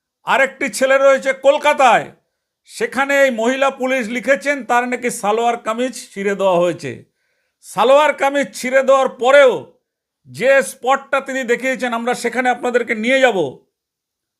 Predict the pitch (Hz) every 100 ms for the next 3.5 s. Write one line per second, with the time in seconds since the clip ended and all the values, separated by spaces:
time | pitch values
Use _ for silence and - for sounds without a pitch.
0 | _ 190 220 240 254 262 240 233 247 254
1 | 240 247 254 262 254 262 214 220 233 247
2 | 247 247 247 - 247 247 247 240 262 294
3 | 302 277 269 269